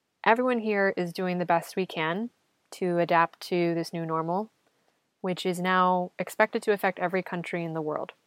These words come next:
And it's scary, to be sure. But at the same time, I've been really encouraged because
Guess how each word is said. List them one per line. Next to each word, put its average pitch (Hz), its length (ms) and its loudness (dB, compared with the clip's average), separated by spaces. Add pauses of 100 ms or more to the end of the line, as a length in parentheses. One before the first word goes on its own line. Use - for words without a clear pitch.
(800)
And 202 100 2
it's 233 160 2
scary, 185 460 8 (300)
to - 120 -8
be 202 120 2
sure. - 300 0 (680)
But 220 260 10 (340)
at 220 140 4
the 226 60 -8
same 302 280 0
time, 202 460 2 (580)
I've 226 360 10
been 262 360 4
really 214 240 2
encouraged 180 600 2
because 170 760 -4